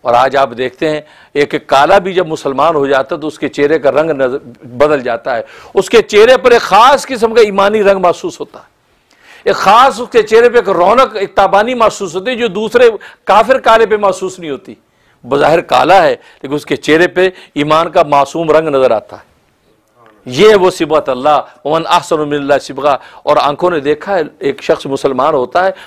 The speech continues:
मुसलमान होने से पहले हालत देखो, मुसलमान होने के बाद उसकी हालत देखो, चेंज हो जाए। और कितने मुसलमान हैं जिनके, आज तो ये सोशल मीडिया का ज़माना है,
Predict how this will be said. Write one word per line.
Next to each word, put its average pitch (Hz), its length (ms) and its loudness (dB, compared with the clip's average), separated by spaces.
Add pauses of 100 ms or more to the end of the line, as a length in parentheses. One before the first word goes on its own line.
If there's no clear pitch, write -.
(120)
मुसलमान 147 280 0
होने 143 200 0
से 160 120 -4
पहले 165 300 0
हालत 160 280 -2
देखो, 170 340 -2 (220)
मुसलमान 156 380 0
होने 147 180 -2
के 135 80 -10
बाद 165 180 2
उसकी 156 220 -8
हालत 147 240 -4
देखो, 165 220 -8
चेंज 135 280 -8
हो 107 60 -10
जाए। 104 120 -16 (1500)
और 190 120 2
कितने 226 320 2
मुसलमान 226 500 2
हैं 160 220 -6 (260)
जिनके, 196 260 -2
आज 196 240 4
तो 226 120 -8
ये 202 480 0 (120)
सोशल 196 360 0
मीडिया 180 300 0
का 208 100 0
ज़माना 185 420 0
है, 113 140 -10